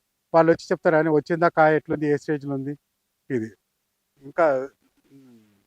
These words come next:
ఈసారి ఇంకా కేర్ తీసుకోవాల్సిందిగా తీసుకోలేదు నేను.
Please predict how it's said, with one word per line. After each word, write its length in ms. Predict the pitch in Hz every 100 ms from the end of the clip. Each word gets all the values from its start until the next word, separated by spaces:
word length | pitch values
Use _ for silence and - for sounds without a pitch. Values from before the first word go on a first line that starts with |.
| _ _ _ _ 104
ఈసారి 240 | - 147
ఇంకా 160 | 120 -
కేర్ 240 | - 143 147
తీసుకోవాల్సిందిగా 600 | 151 - 139 143 127 123
తీసుకోలేదు 480 | 113 - - 110 -
నేను. 180 | 90